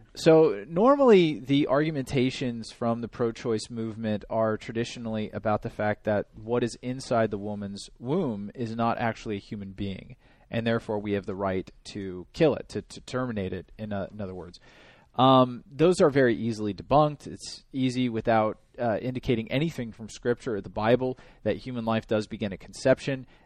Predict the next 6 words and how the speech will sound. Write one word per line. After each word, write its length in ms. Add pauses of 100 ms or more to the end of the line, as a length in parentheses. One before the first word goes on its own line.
(100)
Every 500
embryologist 920
worth 260
their 140
salt 540
today 480